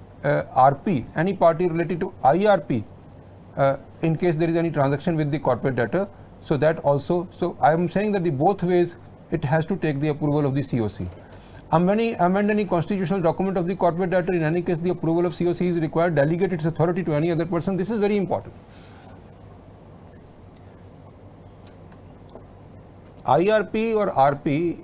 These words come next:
actually will seek approval of committee of creditors, uh, when, uh, any authority is being delegated.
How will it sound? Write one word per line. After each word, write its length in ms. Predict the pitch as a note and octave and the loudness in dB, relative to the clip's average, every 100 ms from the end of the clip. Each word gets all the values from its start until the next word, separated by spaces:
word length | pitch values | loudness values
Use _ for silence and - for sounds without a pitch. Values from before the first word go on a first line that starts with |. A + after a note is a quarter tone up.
| - | -2
actually 360 | C#3 C#3 G#3 G#3 | -2 -2 -4 -2
will 300 | G3 F#3 D#3+ | 0 -2 -2
seek 320 | - G#3 F#3+ | -2 -4 -2
approval 480 | E3 - D#3+ F3 E3 | -4 -2 0 2 2
of 220 | E3 - | 0 -4
committee 320 | D3 C#3 C#3+ | -4 -2 -2
of 160 | C#3+ - | -4 -2
creditors, 540 | A2+ A2 A2+ E3 F3 - - - - - - - - - - - - - - | 0 0 0 -2 -2 -10 -20 -18 -18 -20 -20 -20 -20 -20 -20 -20 -20 -20 -10
uh, 200 | - B2+ | -4 -4
when, 540 | B2 B2 A2+ E3 G3 - - - - - - - - - - - C#3 | -4 -4 0 0 0 -6 -14 -20 -20 -20 -20 -20 -20 -20 -20 -8 -2
uh, 140 | C#3+ C#3+ | -2 0
any 400 | F3 A3+ F3+ C#3+ - - - - | 0 0 -2 -4 -10 -20 -6 -4
authority 680 | D3+ D#3 E3+ E3 G#3+ F#3 - - - | 0 2 2 0 -2 -2 -6 -18 -6
is 120 | F3 C#3+ | -2 0
being 280 | C#3+ E3 | 0 0
delegated. 600 | C3+ A#2+ A#2 G2+ F#2+ F#2 | 2 2 0 -2 -6 -12